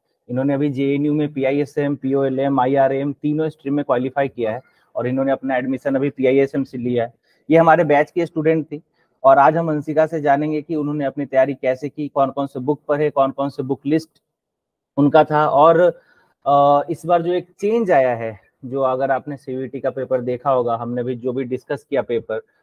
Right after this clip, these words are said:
और एक कट ऑफ भी सीयूईटी का कम गया है इस बार। तो वो जो पेपर में चेंज आया है, उस पर भी अंशिका से बात करेंगे कि, अ, किस प्रकार से आप इस पेपर को देखती है और कैसे आपको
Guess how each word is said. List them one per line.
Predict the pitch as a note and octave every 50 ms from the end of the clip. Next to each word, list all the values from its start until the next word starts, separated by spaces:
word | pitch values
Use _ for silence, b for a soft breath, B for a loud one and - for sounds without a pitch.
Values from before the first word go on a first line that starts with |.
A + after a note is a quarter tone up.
| _ _ -
और | C#3 D3
एक | D3 -
कट | - D#3 - F#3+
ऑफ | F#3
भी | E3+ D#3+ E3+
सीयूईटी | D#3+ - D#3+ D3+ D#3 D3+ C#3+ D3+ C#3
का | D3 C#3
कम | A#2+ - B2+ B2+ B2
गया | A#2 A#2 A2+
है | A2+
इस | A2 G#2+ _ A2
बार। | G#2+ A2+ - _ _ _ _ _ _ _ _ _
तो | E3+ E3
वो | F#3 F3+
जो | F#3+ F#3
पेपर | - F#3+ F3+ F3 F3+ G3 F#3
में | F#3 F3+
चेंज | - _ F3 E3+ F#3+ G3 F3+
आया | F3+ E3 D#3+ D3+ D#3
है, | D#3+ D#3+
उस | D#3+ D3+ _
पर | - E3+
भी | D#3+ E3+ D#3+
अंशिका | C#3+ C#3+ - D#3 C#3 D3
से | C#3 - C#3+
बात | B2+ B2 B2+ B2+ - -
करेंगे | C#3 C3+ C3+ C#3 D3+ D#3
कि, | - G#3+ A3 G#3+ G3+
अ, | - C3+
किस | C3 B2 B2 B2 _ A3 G#3+ -
प्रकार | - F#3+ F3 - - E3 E3+ F3
से | E3+ - - F3 F3 E3+
आप | C#3 C#3+ D3 D3 - D#3
इस | D3
पेपर | - - D3 C#3 - C#3+ C#3
को | C3+ D3
देखती | C#3 C#3 C#3 C3+ - _ D3 D3
है | D#3 D#3
और | D#3 D#3+ D#3 -
कैसे | G#3 A#3 D#3+ D#3+ - F#3+
आपको | F3 E3 E3 - - F3 F3+ F3 -